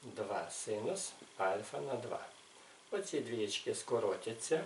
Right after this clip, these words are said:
Периметр у нас у цій дошці записаний. І множити на висоту. Висоту М П. Ми її обчислили, тобто на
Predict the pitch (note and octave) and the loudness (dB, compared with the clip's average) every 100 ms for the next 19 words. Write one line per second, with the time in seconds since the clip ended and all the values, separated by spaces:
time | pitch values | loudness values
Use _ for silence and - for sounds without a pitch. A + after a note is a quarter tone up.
0 | - - - D#3 D3 B2 A2 - - A2 | -2 -16 4 6 8 8 6 0 0 0
1 | G2 - A2+ A2 G#2 F#2 F#2 - A#2 C3 | 0 -2 -2 -2 0 0 -2 -2 -2 -2
2 | - D#3 - F3+ F#3+ - D3 C3+ A2+ G#2 | 0 -4 0 0 0 4 8 8 8 6
3 | A2 D3+ E3+ D#3+ A#2+ A#2+ C3+ C3 C#3+ - | 6 4 4 6 10 10 8 6 4 6
4 | A#2+ - - - - - A#2 A2 A2+ G#2 | 6 6 2 -12 -14 -8 0 2 4 2
5 | B2+ C#3+ - C#3 C3+ C3+ - A#2 - - | 6 6 6 4 4 4 4 4 2 -6
6 | - - C#3+ C3 A#2+ A2+ G2 - G#2 G2 | -18 -6 4 6 8 6 4 2 0 2
7 | B2 C3 F3+ G#3+ - B2 - G#2+ G2+ F#2+ | 4 6 6 4 4 4 4 0 2 0